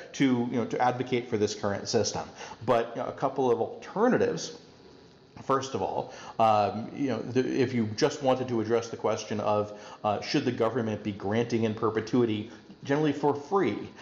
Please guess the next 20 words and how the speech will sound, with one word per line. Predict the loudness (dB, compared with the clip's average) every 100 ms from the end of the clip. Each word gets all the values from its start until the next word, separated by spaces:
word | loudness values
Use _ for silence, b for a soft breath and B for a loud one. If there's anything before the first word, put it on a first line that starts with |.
| B B
uh, | 2 2
these | 2 2
assets | 4 2 2 0 -2
to | -2 -2 0
individual | 0 2 2 2 2
airlines, | 2 2 2 0 -4 -10 B B -2
uh, | 0
you | -2 -2
could | 2 2
instead | 2 -2 2 4 4 2 0
offer, | 0 2 2 0 -2 B B
uh, | -4 -4
fixed | 0 0 0 -4 -12 -8
duration, | -4 0 2 2 0 0 -2 -2
uh, | -2 0
leases | 2 2 0 0
of | 0 -2
the |
slots | -6 -2 -2 -2 -6 -10 B B 0
that | 0 -2